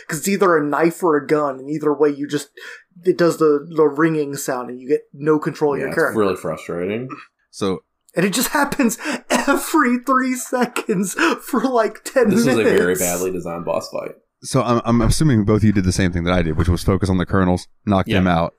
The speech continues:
Speaker 3: focus on the boss,
Speaker 1: Mm.
Speaker 3: and then when you get him to half health, the Colonels just resurrect with full health.
Speaker 2: Yup.
Speaker 1: Mm.
Speaker 3: And you get to do it all over again. And
Speaker 2: Yeah, it sucked.
Speaker 3: oh, man.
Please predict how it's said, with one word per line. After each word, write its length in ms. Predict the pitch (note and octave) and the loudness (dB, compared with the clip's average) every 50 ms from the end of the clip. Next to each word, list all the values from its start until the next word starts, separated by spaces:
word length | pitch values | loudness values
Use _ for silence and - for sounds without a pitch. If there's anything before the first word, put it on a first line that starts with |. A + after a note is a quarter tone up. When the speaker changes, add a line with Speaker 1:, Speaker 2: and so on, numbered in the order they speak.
| _ _ _ | _ _ _
Speaker 3:
focus 300 | - - A2 F#2+ - A2 | -2 0 0 0 0 0
on 80 | A2 G2+ | 0 0
the 60 | F#2 | 2
boss, 360 | - - G#2+ G#2+ G#2+ F2+ D#3 | 2 2 2 2 2 2 0
Speaker 1:
Mm. 40 | - | 0
Speaker 3:
and 80 | A#2+ B2+ | 0 2
then 80 | C#3 | 2
when 80 | C#3+ C#3+ | 2 0
you 80 | C3+ C#3+ | 0 0
get 120 | C#3 D3 B2+ | 2 2 2
him 120 | D3 D3+ | 2 2
to 60 | C#3 | 2
half 280 | A2+ C3+ C#3+ C3+ C3 - | 2 2 2 2 0 2
health, 300 | - E3+ D#3+ D#3 B2+ - - _ _ _ _ - | 2 4 4 4 2 0 -4 _ _ _ _ -2
the 80 | - | 0
Colonels 300 | - - F3+ E3+ D#3+ C3 - | 0 2 2 2 2 2 0
just 160 | D3+ - - | 0 0 2
resurrect 400 | D3 C#3+ C3 C3+ C3+ C3 A#2 - | 2 2 4 4 2 2 0 0
with 100 | G2 - | -2 0
full 160 | - A2+ F#2+ | 2 2 2
health. 240 | G2 G2 D#2+ - - _ _ _ _ _ _ - | 4 2 0 0 -4 _ _ _ _ _ _ -16
Speaker 2:
Yup. 420 | F2+ F2 F#2 G#2+ B2 C3+ - - - - - - _ _ _ _ _ - | -10 -4 -2 0 0 0 -2 -4 -8 -16 -20 -20 _ _ _ _ _ -14
Speaker 1:
Mm. 200 | C#3+ C#3 C#3 C#3 | -12 -6 -2 0
Speaker 3:
And 80 | G#2 | 2
you 60 | G#2 | 2
get 80 | G#2+ - | 0 0
to 60 | - A2+ | 0 2
do 100 | A2 A2 | 2 4
it 60 | G#2 | 4
all 140 | G2+ G2+ G2+ | 4 4 4
over 180 | G2 F2+ F2+ | 2 2 0
again. 280 | E2+ D#2 D2+ B1+ - - _ _ _ _ _ | -2 -4 -6 -10 -12 -16 _ _ _ _ _
And 240 | - G#2+ G2+ G2 F#2+ | -4 0 0 2 0
Speaker 2:
Yeah, 80 | F2 - | 0 -2
it 80 | - | -6
sucked. 400 | - - - E2 C#2 - - - - _ _ _ _ _ - - | -8 -6 -4 -4 -4 -6 -10 -16 -20 _ _ _ _ _ -4 -2
Speaker 3:
oh, 500 | B2 C#3 C#3+ C#3+ C3+ B2 A2+ G2 E2+ D#2+ | 0 2 2 2 2 0 0 -4 -6 -10
man. 640 | D#2+ E2 F#2 G#2 A#2 B2 A#2+ A2+ G2+ F2+ E2 D#2+ | -10 -8 -4 0 2 2 2 2 0 -2 -4 -8